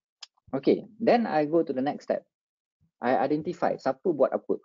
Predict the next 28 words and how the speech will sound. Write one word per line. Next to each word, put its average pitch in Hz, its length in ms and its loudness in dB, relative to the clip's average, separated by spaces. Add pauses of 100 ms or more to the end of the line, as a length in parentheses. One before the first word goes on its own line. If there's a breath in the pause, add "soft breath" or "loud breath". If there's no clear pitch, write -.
(560)
So, 139 380 2 (340)
uh, - 80 -2
the - 80 2
customers - 480 -2
arrive 104 320 2
lah. 196 160 0 (320)
All 120 240 2
the 107 320 4
yang, 107 220 2
yang 104 180 -2
putih 117 320 -4
tu - 160 -6
customers 113 400 -2
lah. - 160 -2 (480)
And 135 160 2
then 202 240 4
the, 143 240 6
I, 131 320 2
I 135 60 -2
divide. 151 340 0 (320)
Uh, 101 160 -8
the 113 80 0
yellow 143 400 4
ones 180 240 -2
tu 202 240 -2
is, 127 240 -2
uh, 123 240 2
waitress. 139 640 0